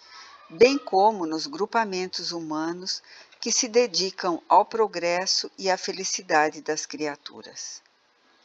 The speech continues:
Jesus vela pela barca terrestre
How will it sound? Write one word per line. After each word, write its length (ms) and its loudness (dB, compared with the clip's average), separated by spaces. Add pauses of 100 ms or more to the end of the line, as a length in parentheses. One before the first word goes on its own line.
(680)
Jesus 600 -2
vela 420 2
pela 320 2
barca 440 2
terrestre 840 -6